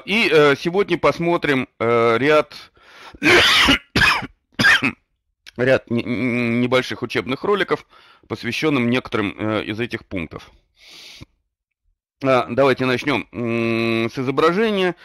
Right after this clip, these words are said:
А, м, конечно, э, в области изображений, работы с изображениями работает огромное количество,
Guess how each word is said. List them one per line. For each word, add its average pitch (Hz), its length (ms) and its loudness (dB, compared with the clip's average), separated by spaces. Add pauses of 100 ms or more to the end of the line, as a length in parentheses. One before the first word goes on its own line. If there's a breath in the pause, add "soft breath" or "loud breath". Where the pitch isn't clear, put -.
(240 loud breath)
А, 117 380 6
м, 113 440 -6
конечно, 139 460 -2 (280 soft breath)
э, - 60 -14
в 113 680 0
области 147 600 0
изображений, 139 840 2
работы 135 400 2
с - 80 -14
изображениями 120 720 0
работает 117 560 0
огромное 123 580 2
количество, 101 600 -6